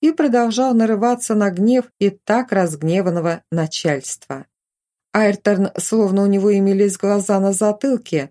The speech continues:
тут же обернулся в полоборота, почувствовав направленный на него взгляд. Изобразил шутливо виноватую гримасу и развел руками. Лина интуитивно показала ему в ответ кулак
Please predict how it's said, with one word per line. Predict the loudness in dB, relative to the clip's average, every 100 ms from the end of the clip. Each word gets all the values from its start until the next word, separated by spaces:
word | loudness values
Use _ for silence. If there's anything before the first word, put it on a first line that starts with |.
| _ -2
тут | 0
же | 2 2
обернулся | 2 0 2 2 0 -2 -6
в | -2
полоборота, | 0 2 2 0 0 -4 -6 -8 _ -4
почувствовав | -2 -2 -6 -4 -4
направленный | -2 -2 -2 0 0 0 0
на | 0
него | 0 -2
взгляд. | -4 -2 -2 -4 -10 _ _ _ _ _ -4
Изобразил | 0 2 2 2 2 0
шутливо | 0 -2 0 0 0
виноватую | 0 2 2 0 0 0
гримасу | 2 2 2 -2 -4 -2 0
и |
развел | 0 -2 -2 0 0
руками. | -2 -2 -4 -4 -8 -12 -18 _ _ _ _ _ -4
Лина | 0 4 4 2
интуитивно | 0 0 0 0 0 0 0 0
показала | -2 -2 -2 0 0 2
ему | 0 0
в | 0
ответ | -2 -2 -4
кулак | -2 -2 0 -2 -6